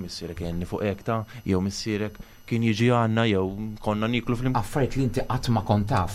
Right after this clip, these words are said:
Speaker 1: U jgħidu li stejjer
Speaker 2: U xejn
Speaker 1: li
Speaker 2: hekk.
Speaker 1: qatt ma kont naf. U dik il-ħaġa li il-, il-bniedem, il-papa ħalla legat fejn qisu ħalla impatt fuq b'xi mod jew ieħor, b'mod dirett jew indirett fuq il-ħajja tal-bniedem, dik il-ħaġa affettwatni. U naħseb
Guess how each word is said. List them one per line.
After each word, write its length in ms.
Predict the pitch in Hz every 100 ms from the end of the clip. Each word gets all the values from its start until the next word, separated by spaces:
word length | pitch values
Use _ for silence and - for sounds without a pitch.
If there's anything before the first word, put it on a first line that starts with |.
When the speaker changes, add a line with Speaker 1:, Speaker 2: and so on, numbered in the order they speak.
| 147
Speaker 1:
U 60 | 156
jgħidu 360 | 143 107 104 104
li 80 |
stejjer 160 | 104 123
Speaker 2:
U 80 | 107
xejn 180 | 101 131
Speaker 1:
li 60 |
Speaker 2:
hekk. 80 | 107
Speaker 1:
qatt 200 | 160 -
ma 100 | 139
kont 260 | 127 123 113
naf. 340 | 139 110 90 - - - - - -
U 60 | 311
dik 160 | 185 151
il-ħaġa 520 | 127 117 95 87 101
li 240 | 101 104 110
il-, 160 | 180 143 - -
il-bniedem, 640 | 208 170 127 151 131 107 107
il-papa 300 | 110 127 107 110
ħalla 320 | 127 113 110
legat 560 | 110 107 104 87 87 - - - -
fejn 400 | - 147 131 120 - - -
qisu 300 | 175 135 147
ħalla 380 | - 160 135 127
impatt 420 | 117 123 98 -
fuq 160 | - - - 143 -
b'xi 180 | - 175
mod 220 | 127 120
jew 140 | 131 107
ieħor, 160 | 104
b'mod 320 | 104 127 113 113
dirett 300 | 135 120 -
jew 80 | 120
indirett 320 | 117 110 101
fuq 80 | - 120
il-ħajja 180 | 110 117
tal-bniedem, 560 | 117 117 90 92 107 - - - - - -
dik 160 | 175
il-ħaġa 240 | 135 131 107
affettwatni. 560 | - 101 92 76 85 76 - - - -
U 80 | 453
naħseb 400 | 240 151 -